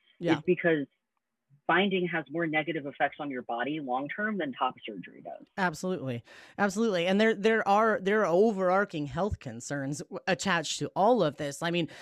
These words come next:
Speaker 1: even if you wanna talk
Speaker 2: Mm-hmm.
Speaker 1: about, say someone, say someone's transmasculine, um, and they don't get the appropriate, like, medical advice and stuff, like, a lot of transmasculine folks will, will not go see a gynecologist.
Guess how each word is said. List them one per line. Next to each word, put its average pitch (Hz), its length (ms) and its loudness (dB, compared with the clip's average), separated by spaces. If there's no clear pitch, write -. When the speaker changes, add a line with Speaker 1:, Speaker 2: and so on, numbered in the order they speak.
Speaker 1:
even 202 200 -2
if 214 140 -2
you 196 100 2
wanna 180 240 2
talk 175 240 2
Speaker 2:
Mm-hmm. 175 60 2
Speaker 1:
about, 156 360 2
say 202 280 -2
someone, 190 560 -2
say 190 180 0
someone's 175 420 -2
transmasculine, 175 1160 -2
um, 151 260 0
and 170 160 0
they 170 100 2
don't 185 180 2
get 185 160 0
the 165 120 -4
appropriate, 165 760 0
like, 151 400 -4
medical 165 580 -2
advice 156 500 -2
and 233 120 0
stuff, 233 320 0
like, 202 140 0
a 185 60 2
lot 170 240 2
of 170 60 0
transmasculine 180 840 -4
folks 180 260 -2
will, 165 220 -2
will 170 180 4
not 165 300 2
go 170 140 0
see 165 240 -2
a 147 40 -2
gynecologist. 143 920 -6